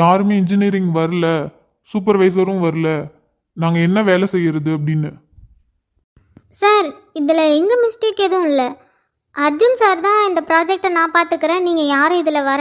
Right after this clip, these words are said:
Speaker 2: வேணாம்னு சொல்லிட்டாங்க. அப்படி இருக்கும்போது நாங்க என்ன சார் பண்ண முடியும்?
Speaker 1: என்ன, அர்ஜுன் பாத்துக்கிறேன்னு சொன்னானா?
Speaker 2: ஆமா சார், அவரு தான் எங்களை யாரையும் அந்த சைடே வரக்கூடாதுன்னு சொல்லிட்டாரு. "அது நானே பாத்துக்கிறேன், எனக்கு ஏதாவதுன்னா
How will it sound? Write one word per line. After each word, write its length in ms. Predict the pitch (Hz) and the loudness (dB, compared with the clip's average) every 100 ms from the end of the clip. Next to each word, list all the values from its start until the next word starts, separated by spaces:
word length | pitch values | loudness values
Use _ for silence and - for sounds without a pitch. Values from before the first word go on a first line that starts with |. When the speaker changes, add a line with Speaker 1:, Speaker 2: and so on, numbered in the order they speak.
| 302 | -2
Speaker 2:
வேணாம்னு 320 | 311 302 311 | -2 -2 -2
சொல்லிட்டாங்க. 460 | 294 277 254 254 247 - _ _ - - _ - | -4 -4 -4 -4 -4 -6 _ _ -20 -20 _ -4
அப்படி 200 | 294 359 | 0 0
இருக்கும்போது 480 | 392 453 427 403 415 415 370 | 0 0 0 0 -2 -2 -2
நாங்க 180 | 349 392 381 | -4 -2 -2
என்ன 100 | 415 | -2
சார் 180 | 403 320 | -2 -4
பண்ண 140 | 294 285 | -4 -2
முடியும்? 400 | 277 269 269 269 254 _ _ _ _ _ _ _ _ 170 165 | -2 -2 -2 -4 -6 _ _ _ _ _ _ _ _ 2 4
Speaker 1:
என்ன, 140 | 165 254 302 _ _ _ _ _ 160 | 4 0 -4 _ _ _ _ _ -4
அர்ஜுன் 400 | 175 202 311 320 | -4 -2 -2 0
பாத்துக்கிறேன்னு 500 | 208 175 180 175 180 175 | 0 0 -2 0 -2 -2
சொன்னானா? 360 | 156 151 147 147 - _ _ _ _ _ _ _ _ _ _ - | -2 -2 -6 -8 -14 _ _ _ _ _ _ _ _ _ _ -2
Speaker 2:
ஆமா 320 | 339 466 523 - | 2 4 2 0
சார், 300 | 285 311 392 - - - 302 | -2 -2 -4 -8 -16 -4 -2
அவரு 240 | 339 453 480 | 0 2 2
தான் 140 | 494 | 2
எங்களை 180 | 403 370 | 0 0
யாரையும் 340 | 330 330 415 403 | 0 0 0 -2
அந்த 80 | 359 | -2
சைடே 260 | 359 381 427 359 | -2 -2 0 -2
வரக்கூடாதுன்னு 480 | 370 370 359 381 | -2 -2 -4 -4
சொல்லிட்டாரு. 460 | 349 320 277 269 254 240 - _ _ - | -4 -4 -2 -2 -4 -8 -18 _ _ -4
"அது 220 | 294 285 311 311 | -2 0 2 2
நானே 260 | 330 392 403 | 2 0 2
பாத்துக்கிறேன், 580 | 349 339 320 285 311 311 247 - _ _ 277 | 0 0 -2 -2 -2 -2 -6 -12 _ _ -8
எனக்கு 240 | 269 262 285 | -6 -4 0
ஏதாவதுன்னா 440 | 339 381 392 | 2 2 0